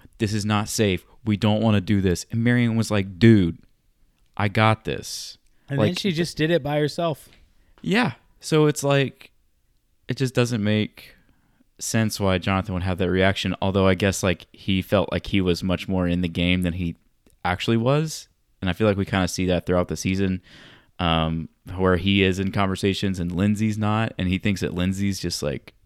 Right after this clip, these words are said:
Speaker 1: telling him what to do. Well, because Lindsay, like, kinda should because she has more information and a better brain. Um, yeah. So, like, I thought that was weird. I, I wish that we had gotten some, like, vigor from Marianne, but maybe she was just like,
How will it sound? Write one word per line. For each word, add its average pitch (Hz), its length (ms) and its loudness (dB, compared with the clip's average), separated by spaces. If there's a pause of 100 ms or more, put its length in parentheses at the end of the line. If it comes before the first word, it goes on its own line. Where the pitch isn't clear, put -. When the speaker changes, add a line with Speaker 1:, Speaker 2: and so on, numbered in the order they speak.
(120)
Speaker 1:
telling 101 300 -2
him 98 120 -2
what 98 180 -4
to 92 60 -6
do. 95 480 0 (440)
Well, 95 260 0
because 90 500 -8
Lindsay, 92 300 -4
like, 90 220 -4
kinda 92 240 -2
should 107 280 2
because 101 220 -4
she - 100 -4
has 95 120 0
more 98 120 2
information 98 520 0
and 95 80 -2
a 90 40 -6
better 92 200 0
brain. 95 400 -2 (500)
Um, 87 720 -2 (600)
yeah. 92 320 -2 (320)
So, 113 200 -4
like, 110 160 0
I 123 80 0
thought 147 160 -2
that 147 60 0
was 123 180 0
weird. 98 460 0
I, 90 100 -2
I 90 220 0
wish 117 240 -2
that 110 100 -2
we 98 100 0
had 95 120 0
gotten 95 280 0
some, 92 200 -6
like, 87 180 -6 (440)
vigor 98 380 2
from 87 220 -4
Marianne, 82 500 -2
but 85 120 -6
maybe 95 220 0
she 95 140 -4
was 90 100 -4
just - 200 -6
like, 85 280 -8